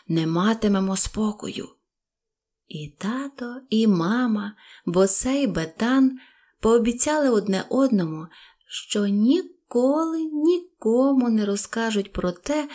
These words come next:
якого собі малий знайшов дивного приятеля. Вони дотримали слова. Ніхто від них не почув нічого про Карлсона, що живе на даху.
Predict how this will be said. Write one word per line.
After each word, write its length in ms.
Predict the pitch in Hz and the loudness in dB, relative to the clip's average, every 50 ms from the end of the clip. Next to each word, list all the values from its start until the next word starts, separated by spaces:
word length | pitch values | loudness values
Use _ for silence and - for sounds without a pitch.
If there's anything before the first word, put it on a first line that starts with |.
| - - - - - - | -16 -18 -20 -20 -10 -4
якого 560 | - 233 240 240 - - 339 349 294 262 240 | -2 -2 -2 -2 -2 0 0 2 2 2 2
собі 360 | 240 - 233 208 190 208 208 | 2 2 2 0 0 0 0
малий 420 | 196 190 185 202 247 294 320 311 | 0 0 -2 0 0 0 0 0
знайшов 720 | 285 - 208 190 185 185 185 - - 190 180 175 165 160 - | 0 0 0 0 -2 -2 -6 -4 -4 -4 -4 -4 -6 -8 -4
дивного 580 | - 254 330 349 349 339 330 302 277 262 269 | -2 -2 -2 0 0 0 0 0 0 0 -2
приятеля. 840 | 269 - - - 185 165 170 185 196 190 180 - 165 165 165 165 190 - - _ _ _ _ _ _ _ _ _ _ _ _ _ _ _ - - | -4 -6 -8 -8 -8 -6 -6 -6 -8 -8 -10 -10 -10 -12 -10 -12 -14 -16 -18 _ _ _ _ _ _ _ _ _ _ _ _ _ _ _ -16 -10
Вони 260 | 170 165 156 185 240 | -8 -6 -4 -2 0
дотримали 560 | 240 262 262 254 254 247 240 220 196 170 160 | 0 0 0 0 -2 -2 -2 -2 -2 -2 0
слова. 480 | 160 - - - 170 165 165 196 - - _ _ _ _ _ _ _ _ _ _ _ _ | 0 0 0 -2 -6 -8 -8 -10 -14 -16 _ _ _ _ _ _ _ _ _ _ _ _
Ніхто 580 | - 175 190 214 240 240 - - - 330 349 339 | -2 0 2 2 2 0 -4 -8 -4 -2 -2 0
від 180 | 311 262 254 240 | 0 -2 -2 0
них 260 | 226 240 240 - - | -2 -2 -2 -4 -4
не 100 | 226 226 | -4 -4
почув 420 | - 220 214 220 - 233 220 214 | -4 -6 -6 -4 -4 -4 -2 0
нічого 600 | 208 214 240 277 285 - - - 320 330 302 302 294 | 2 2 2 0 -2 -4 -6 -4 -4 -4 -2 -4 -4
про 240 | - - - 196 | -4 -4 -6 -6
Карлсона, 840 | - - - 208 240 262 269 254 254 262 - 185 170 170 170 - - | -6 -4 -4 -2 -2 0 0 0 0 -2 -4 -4 -4 -4 -6 -6 -8
що 240 | - - - 180 165 | -8 -8 -8 -8 -8
живе 300 | 170 165 160 170 190 214 | -6 -6 -6 -4 -4 -2
на 120 | 220 214 | -2 -2
даху. 420 | 190 - 175 - - 170 165 - | -4 -6 -8 -10 -10 -10 -10 -12